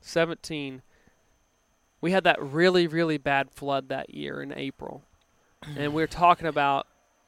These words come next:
just all the mismanagement of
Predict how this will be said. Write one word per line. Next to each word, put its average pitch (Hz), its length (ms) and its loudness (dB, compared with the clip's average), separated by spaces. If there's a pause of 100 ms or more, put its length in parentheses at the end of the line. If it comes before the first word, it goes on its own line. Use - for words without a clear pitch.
just 165 340 0 (120)
all 165 300 6
the 147 380 -2 (1160)
mismanagement 160 960 0 (160)
of 139 560 0